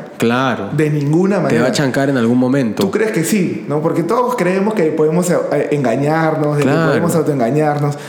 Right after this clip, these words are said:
Speaker 2: Yo siempre le digo en mis conferencias, la persona que roba está fomentando la envidia, está fomentando la obsesión,
Speaker 1: Ajá.
Speaker 2: está fomentando la, el, el, la baja autoestima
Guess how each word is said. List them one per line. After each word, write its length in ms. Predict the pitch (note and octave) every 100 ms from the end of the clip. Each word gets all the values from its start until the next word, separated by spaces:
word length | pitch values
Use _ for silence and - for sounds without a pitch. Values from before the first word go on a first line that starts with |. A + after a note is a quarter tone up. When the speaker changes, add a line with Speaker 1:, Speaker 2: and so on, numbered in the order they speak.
| - - -
Speaker 2:
Yo 80 |
siempre 260 | G3+ A#3 A#3+
le 100 | F3
digo 340 | F3+ G3+ F#3+ -
en 120 | D3
mis 80 | C3+
conferencias, 640 | C3 B2 C#3 D#3+ - - -
la 160 | C3 B2
persona 320 | - F#3 G#3+
que 120 | D#3
roba 420 | D3+ D3 E3 G#3+ - - - - - - - -
está 240 | C3 -
fomentando 640 | E3 F3+ C#3+ C3+ D3+ D3+ D3+
la 80 |
envidia, 500 | B2 C3 D#3 E3 F#3 A3+ - -
está 180 | B2 C#3
fomentando 800 | D#3+ C3+ A#2+ C#3 C#3+ C#3+ D3 C#3+ - -
la 100 | C3+
obsesión, 580 | B2 - A2 D#3 E3 G3
Speaker 1:
Ajá. 180 | G2+ A2+
Speaker 2:
está 200 | A2+ D3
fomentando 800 | D#3 C#3 A#2 A#2+ C#3+ D3 D3+ D3 - - - -
la, 580 | C#3 C3+ B2+ A#2+ A2+ -
el, 100 | C3 A#2+ -
el, 240 | C3+ B2+
la 80 | B2+
baja 220 | D3+ F3
autoestima 540 | E3 C#3+ - F3 G3